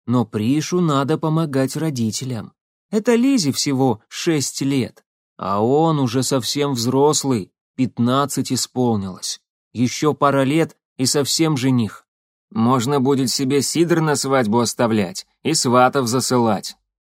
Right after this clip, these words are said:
От мысли о свадьбе Приш вспыхнул изнутри. Хотя... а что такого?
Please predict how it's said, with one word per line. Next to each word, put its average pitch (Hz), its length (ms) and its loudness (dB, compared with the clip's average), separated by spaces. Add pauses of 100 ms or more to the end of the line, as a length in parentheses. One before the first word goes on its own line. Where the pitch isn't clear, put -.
(120)
От 110 180 -8
мысли 190 380 2
о 180 80 0
свадьбе 190 600 0
Приш 175 480 -2
вспыхнул 120 800 -4
изнутри. - 640 -8 (340)
Хотя... 214 1000 -8 (800)
а 127 120 0
что 147 300 -6
такого? 120 640 -4